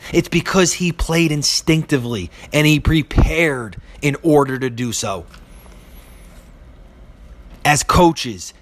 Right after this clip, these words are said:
teachers, leaders, are we helping our players and students get to that instinctive level?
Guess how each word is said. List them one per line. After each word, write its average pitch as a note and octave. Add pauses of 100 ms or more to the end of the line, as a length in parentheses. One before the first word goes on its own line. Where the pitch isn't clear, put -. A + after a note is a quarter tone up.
(100)
teachers, C#3 (260)
leaders, B2+ (840)
are E3
we D#3
helping F#3+
our F#3
players D#3
and C#3
students A#2
get C3
to D3+
that C3
instinctive A#2+
level? F2+